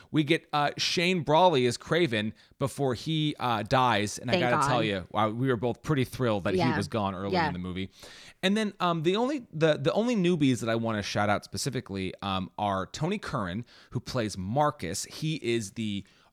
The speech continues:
Speaker 1: original vampire
Speaker 2: Yep.
Speaker 1: is, in terms of the, the, um, mythology that we're <laughs> being told in this movie. And, uh, <laughs> D-, Derek Jacobi, uh,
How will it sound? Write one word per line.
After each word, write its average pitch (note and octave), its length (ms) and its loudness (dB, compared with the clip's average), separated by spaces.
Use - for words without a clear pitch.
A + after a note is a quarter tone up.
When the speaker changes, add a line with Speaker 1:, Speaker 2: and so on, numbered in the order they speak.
Speaker 1:
original A#2+ 1000 2
vampire F#2 800 -2
Speaker 2:
Yep. - 220 -6
Speaker 1:
is, B2+ 160 0
in B2+ 160 -4
terms A#2+ 360 -6
of F2+ 140 -8
the, G2 360 0
the, F#2+ 460 -2
um, E2+ 380 -4
mythology A2+ 600 -2
that A2 180 0
we're A2 100 -2
<laughs> - 220 -6
being C3+ 140 0
told G2+ 240 -2
in G#2+ 60 0
this G2+ 140 -4
movie. G#2+ 360 -4
And, D#3 320 -2
uh, B2+ 300 0
<laughs> - 200 -12
D-, D3 100 0
Derek A3 360 4
Jacobi, A#2+ 680 4
uh, G#2+ 320 2